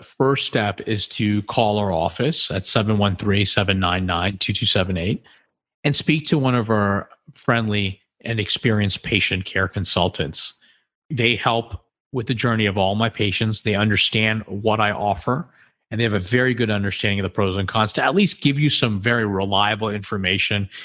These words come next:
including costs, recovery, and so forth. Of course, the most important step is to visit with me so I can actually evaluate you, look at your medical history, really get a good understanding of what your goals are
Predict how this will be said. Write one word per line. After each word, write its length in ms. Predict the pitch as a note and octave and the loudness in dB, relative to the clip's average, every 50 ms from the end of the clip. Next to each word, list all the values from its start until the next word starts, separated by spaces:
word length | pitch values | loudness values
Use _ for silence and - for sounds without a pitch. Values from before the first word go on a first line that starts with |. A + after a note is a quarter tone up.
| - - - _ | -18 -20 -8 _
including 480 | - B2+ A#2 G#2 - - G#2 F#2 F2+ E2+ | 0 0 0 2 2 0 0 2 0 -2
costs, 760 | - - - B2+ C3 C3 B2 A#2+ B2 - - - - - - - _ _ _ _ _ _ | -2 0 2 2 4 4 2 0 0 -2 -4 -4 -6 -6 -8 -12 _ _ _ _ _ _
recovery, 920 | - F#2+ - - - B2 A#2+ A#2 G#2+ G#2+ A2+ A2 A2 G#2+ G#2+ G#2+ G#2+ G#2+ | -10 -8 -6 -4 0 0 0 2 0 0 0 2 2 2 0 0 -2 -4
and 140 | G#2+ G#2+ F#2+ | -6 -6 -4
so 180 | - - G#2+ F2+ | -2 0 0 0
forth. 460 | - - - C2+ - - - - _ _ _ _ _ _ _ _ _ - | -2 -4 -8 -10 -10 -10 -14 -20 _ _ _ _ _ _ _ _ _ -4
Of 160 | - C3 - | -4 -4 -2
course, 380 | - - F3+ E3+ C#3+ C3 - - | 0 2 2 4 2 2 -2 -4
the 100 | - D3 | -4 -2
most 300 | C#3 C#3+ D#3+ D#3+ - - | 0 2 2 2 2 0
important 320 | C3+ - - A#2+ G2+ G2 | -2 0 0 -2 -2 -2
step 280 | - - - G#2 G2+ - | -2 -2 0 0 0 -2
is 140 | G#2 F#2 - | -4 -4 -2
to 80 | - | -2
visit 420 | G#2+ G2+ A2 G#2 F#2+ G2+ F#2+ - - _ - | 0 2 2 2 2 0 0 -2 -6 _ -6
with 220 | D#3+ A#2 G#2+ - - | -4 -2 -2 2 2
me 140 | G#2+ G2+ | 2 2
so 160 | F2 - - A2 | 2 2 2 0
I 80 | G2 | 0
can 160 | G#2 - A#2+ | 0 0 -2
actually 380 | G#2+ A#2 C3 - - - A2+ G2+ | 0 0 -2 0 0 0 2 2
evaluate 580 | F#2 F2 F#2+ E2+ F2 F#2 G#2+ G#2+ G#2+ A2 A2+ G#2+ | 2 2 0 2 2 2 4 4 2 2 2 2
you, 140 | A2 G#2+ | 2 2
look 240 | G2+ G2 F#2+ F#2 - | 4 2 2 2 2
at 140 | G#2+ - - | 2 2 2
your 80 | A#2 A2 | 2 2
medical 300 | A2 G#2+ A2 G#2+ A2 G#2 | 2 2 0 0 0 0
history, 520 | - A2+ G#2 - - A#2 A2 G#2+ G#2+ - - - - - - _ - | 0 0 0 0 2 2 2 2 0 -4 -8 -16 -18 -18 -20 _ 0
really 320 | C3+ C#3+ D#3 F#3 F#3+ G3 | 2 4 4 4 4 4
get 160 | D3 B2+ C3+ | 4 4 2
a 60 | A#2+ A2+ | 2 0
good 260 | G2 - B2+ C3 C3+ | 0 0 2 2 2
understanding 460 | C3 B2 A2+ A2+ - - C3 A#2+ G#2+ | 2 2 0 -2 -2 -2 0 0 0
of 80 | G2+ F#2 | -2 -2
what 340 | F#2 G#2 B2 C#3 D3 - | 0 0 0 0 0 -2
your 360 | - A2 A2+ A2+ A#2+ B2+ B2+ B2 | -6 -4 0 2 2 2 2 0
goals 520 | B2 - G2 F#2 F#2 G#2 A#2 A#2 - - | 0 0 0 2 2 2 0 0 -2 -4
are 380 | D#2 - - - - - - | -4 -4 -4 -6 -8 -10 -16